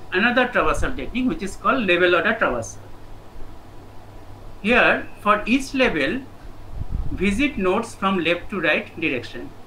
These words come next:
That means for, uh, for each level, we have to visit all the nodes in that level, and the direction should be from left to right.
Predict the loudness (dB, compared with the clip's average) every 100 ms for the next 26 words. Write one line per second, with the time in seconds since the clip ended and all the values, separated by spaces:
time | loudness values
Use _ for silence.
0 | -8 -6 -4 0 2 2 -2 0 2 2
1 | 2 -6 -2 2 2 2 2 0 0 0
2 | 2 0 0 0 0 0 -2 -2 -4 -4
3 | -10 -16 -10 0 2 2 0 2 4 6
4 | 6 6 4 2 -2 -14 -16 -2 0 4
5 | 4 4 2 2 2 0 -4 -14 -14 -14
6 | -2 2 2 4 4 4 2 2 0 2
7 | 2 2 -2 -8 2 2 4 2 2 0
8 | 2 2 0